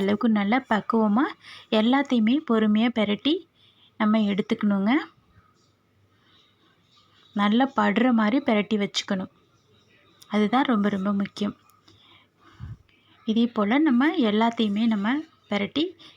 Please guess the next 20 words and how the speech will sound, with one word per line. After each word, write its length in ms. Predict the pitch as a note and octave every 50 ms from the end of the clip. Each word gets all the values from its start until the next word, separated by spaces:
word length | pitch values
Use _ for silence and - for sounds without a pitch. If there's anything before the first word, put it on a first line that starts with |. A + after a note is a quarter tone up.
| - -
ரெடி 220 | G3+ G#3 G3 G3+ A#3+ A#3+ -
பண்ணி 180 | G#3+ G3+ A3+ C#4 C#4+ A#3
ஒரு 100 | G#3 G#3 G#3 -
பிளேட்ல 340 | - G3+ G3 G3 - - A#3 A3+
வச்சாச்சு. 460 | G#3+ G3+ - - G#3+ G3+ G3 - - - - G#3+ G#3+
இதை 120 | F#3+ G3 - -
பாருங்க, 340 | G#3 G#3 G#3 G#3 G#3 G#3 B3+ D4+ - G#3+
இந்த 180 | G#3 G#3 G#3 G#3+ G#3+ F#3+
மாதிரி 220 | F#3 F#3 F#3+ G#3+ B3 B3+ A3
நம்ம 180 | G3+ F3+ G3+ C4+ G#4 - - - - - - - F#3+ G3+
ரெடி 180 | G#3 G#3+ G#3+ A3+ -
பண்ணி 160 | G#3 G3 G#3+ C4+ C#4+
வச்சுக்கணும். 480 | B3 F#3+ - - - - G#2 - G3 - - _ _ - - - - - - - A#3
இப்ப 200 | A3+ - C#4 D4 C#4+ C4
இதை 120 | A3+ C#4+ C#4+ C#4+ -
பொரிக்கிறதுக்கு 640 | A#3+ A#3 B3 B3 - C4 A3 A3 - G3 F#3+ - A#3 A3
ஒரு 120 | G#3+ G#3+ A3 - -
பாத்திரத்தை 500 | G#3 G3+ - - A3 G#3+ G#3+ - - D4 E4+ - A#3
அடுப்புல 300 | G#3 G3 G3+ - G#3+ G3+ G3
வச்சுக்கலாங்க. 540 | F#3+ - - - - G#3+ G#3 G3+ G3+ G3+ A3+